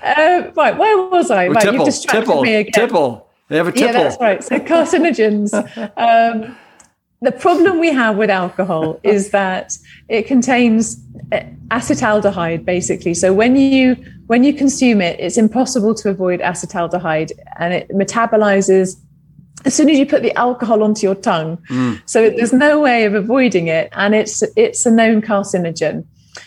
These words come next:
Speaker 1: um, which is difficult because for many of us, you know, alcohol is an important part of celebrations, traditions,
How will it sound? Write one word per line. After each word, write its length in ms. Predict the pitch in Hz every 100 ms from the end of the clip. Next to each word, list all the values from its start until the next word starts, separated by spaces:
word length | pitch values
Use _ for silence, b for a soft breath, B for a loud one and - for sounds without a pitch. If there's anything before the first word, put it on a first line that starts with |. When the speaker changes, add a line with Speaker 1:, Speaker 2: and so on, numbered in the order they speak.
| B
Speaker 1:
um, 760 | - 190 190 185 190 185 185 - _ _ _ _ _ _ _
which 280 | - 349 359
is 100 | 453
difficult 520 | - 453 - - 208 -
because 500 | 208 262 226 - _
for 140 | - 254
many 380 | 247 277 294 277
of 140 | 262
us, 360 | 269 277 - -
you 80 |
know, 120 | 254 -
alcohol 460 | 240 233 240 226 214
is 260 | 208 -
an 80 | 214
important 420 | 208 202 233 208
part 220 | 190 196 -
of 80 |
celebrations, 880 | - 175 175 214 214 214 202 202 196
traditions, 920 | - 190 190 - 202 190 190 196 -